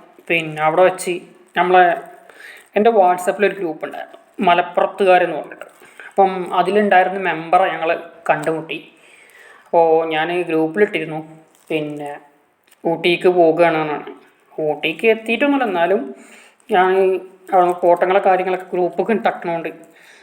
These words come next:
അപ്പോൾ ഗ്രൂപ്പിലൊരു മെമ്പർ അവിടെ ഉണ്ടായിന്, മൂപ്പര് ട്രിപ്പ് വന്നു. നമ്മളെ വിളിച്ചിട്ട് ഒരു സെൽഫിയൊക്കെ എടുത്തു. നമ്മളെ വിളിച്ചിട്ട്, "ഫൈൻ ബ്രോ, എന്തൊക്കെയുണ്ട് വിശേഷം, സുഖമാണോ?" ചോദിച്ചിട്ട്. അപ്പോൾ അജീഷ് ചോദിച്ചു,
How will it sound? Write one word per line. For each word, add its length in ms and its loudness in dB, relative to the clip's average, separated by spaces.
അപ്പോൾ 440 0
ഗ്രൂപ്പിലൊരു 440 -2
മെമ്പർ 480 -2
അവിടെ 200 0
ഉണ്ടായിന്, 340 -6
മൂപ്പര് 340 0
ട്രിപ്പ് 240 0
വന്നു. 440 0
നമ്മളെ 240 4
വിളിച്ചിട്ട് 600 0
ഒരു 120 -2
സെൽഫിയൊക്കെ 460 0
എടുത്തു. 180 -12
നമ്മളെ 180 0
വിളിച്ചിട്ട്, 320 -4
"ഫൈൻ 180 2
ബ്രോ, 120 4
എന്തൊക്കെയുണ്ട് 440 -2
വിശേഷം, 380 -4
സുഖമാണോ?" 580 0
ചോദിച്ചിട്ട്. 340 0
അപ്പോൾ 140 2
അജീഷ് 260 0
ചോദിച്ചു, 260 0